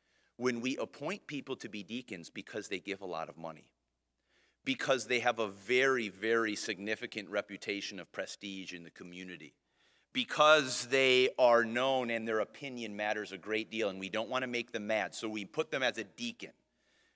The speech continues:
We're going to see tonight that is a very, very unscriptural method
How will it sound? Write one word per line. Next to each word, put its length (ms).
We're 180
going 200
to 60
see 240
tonight 420
that 180
is 160
a 80
very, 460
very 440
unscriptural 680
method 380